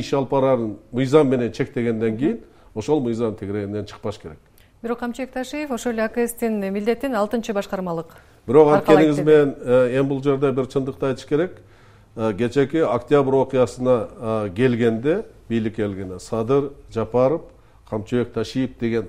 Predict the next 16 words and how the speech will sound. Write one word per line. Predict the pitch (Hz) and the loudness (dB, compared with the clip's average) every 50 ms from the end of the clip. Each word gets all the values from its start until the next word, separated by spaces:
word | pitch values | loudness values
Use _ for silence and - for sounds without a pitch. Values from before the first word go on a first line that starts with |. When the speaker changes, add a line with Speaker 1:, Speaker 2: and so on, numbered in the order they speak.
| - | -8
Speaker 1:
тандем | - - 123 117 117 117 143 143 127 117 | -4 -4 -2 -2 4 4 4 4 4 2
келип | 117 110 101 87 | 0 0 -2 -2
бийликке | 92 110 110 95 95 90 - 95 | -4 -4 -4 -4 -6 -8 -8 -8
келди. | 90 85 80 78 71 - - _ _ _ - - - - - - - | -8 -8 -10 -12 -14 -18 -20 _ _ _ -20 -20 -20 -20 -20 -16 -6
Экөө | 92 107 110 - 151 156 147 151 | -4 -4 0 4 4 4 4 4
тандем | - 135 131 127 127 147 156 156 156 156 - - - | 2 2 2 4 6 6 6 6 4 0 -6 -6 -4
катары | 127 117 - 131 131 127 123 104 | -4 2 4 4 4 4 2 0
келип | 107 127 131 139 170 196 190 - - | 0 0 2 2 2 0 -2 -4 -2
жоопкерчиликти | 123 127 123 - - 131 113 98 117 113 104 98 - | 0 0 0 0 0 -2 -2 -2 -4 -6 -6 -6 -8
алышты. | 101 95 85 82 - - - | -8 -8 -8 -12 -16 -16 -16
Speaker 2:
Мгм. | 208 185 175 196 196 208 - - - - - - - - | -16 -16 -16 -16 -18 -18 -20 -20 -20 -20 -20 -18 -4 0
Speaker 1:
Жоопкерчиликти | 123 131 120 - 123 110 - - 104 95 - - 95 | 0 0 2 0 -4 -4 -4 -8 -10 -12 -10 -10 -10
алышты. | 90 85 80 - - - - - - - - - - - - - - - - | -10 -10 -12 -16 -20 -20 -20 -20 -20 -20 -20 -20 -20 -20 -20 -20 -20 -6 -2
Кандай | - 135 143 143 160 160 156 | 0 2 4 6 6 8 8
гана | 156 156 156 151 | 6 6 6 4
айтпаганда | 147 139 - - 143 139 143 135 135 156 196 220 240 240 | 4 2 2 0 2 2 2 2 0 0 0 -2 -2 -4